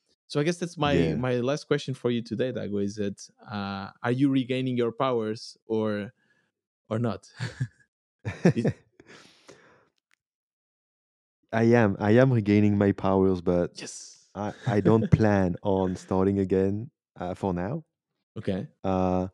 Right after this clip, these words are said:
Speaker 2: I really, um, I mean, I'm learning with this job. I mean, I'm not n-, learning that much in terms of, like, the job itself. It's, it,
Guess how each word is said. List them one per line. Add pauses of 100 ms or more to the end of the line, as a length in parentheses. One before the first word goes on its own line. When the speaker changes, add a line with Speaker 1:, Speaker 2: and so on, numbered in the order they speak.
(720)
Speaker 2:
I
really, (580)
um,
I
mean, (420)
I'm
learning
with
this
job.
I
mean,
I'm
not (100)
n-, (100)
learning
that
much
in
terms
of,
like, (200)
the
job
itself. (640)
It's, (140)
it,